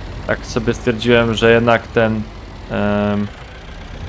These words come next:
cały, jak to się nazywa, silos na paszę mineralną, e, wyburzę. Stąd tyle naszych, e, funduszy przybyło na koncie, ponieważ,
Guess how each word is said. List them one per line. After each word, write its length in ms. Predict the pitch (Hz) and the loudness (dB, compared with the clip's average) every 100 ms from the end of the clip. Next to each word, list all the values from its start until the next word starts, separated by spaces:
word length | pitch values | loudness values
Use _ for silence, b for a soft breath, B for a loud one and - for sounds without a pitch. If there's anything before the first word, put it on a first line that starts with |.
| - - - - - - - - - - | -10 -12 -12 -12 -12 -12 -12 -12 -4 4
cały, 300 | 113 110 110 | 4 6 4
jak 140 | 104 | 2
to 80 | - | -2
się 120 | 107 | -8
nazywa, 260 | 104 104 104 | -4 -2 0
silos 580 | - 147 120 104 - | 4 6 6 6 0
na 300 | 107 107 104 - 139 | 2 6 6 4 6
paszę 280 | 135 123 | 6 4
mineralną, 680 | 113 113 113 113 117 120 120 120 | 2 2 4 6 6 4 2 0
e, 360 | 117 117 113 | 2 6 6
wyburzę. 580 | 113 131 139 135 117 131 143 - - - - - - - | 6 6 6 6 8 6 4 -10 -14 -14 -14 -14 -14 -4
Stąd 220 | - 120 | 0 2
tyle 200 | 120 120 | 4 4
naszych, 460 | 117 113 - 113 110 | 4 2 -2 -6 -4
e, 500 | 110 107 107 107 107 92 | -2 0 0 0 -2 -2
funduszy 400 | 123 120 120 123 | 0 0 -2 -4
przybyło 440 | - 117 113 120 | -6 -6 0 2
na 140 | 117 110 | 2 0
koncie, 360 | 120 120 127 | -2 -2 -4
ponieważ, 580 | 110 113 113 110 110 - | -4 -2 -2 2 0 0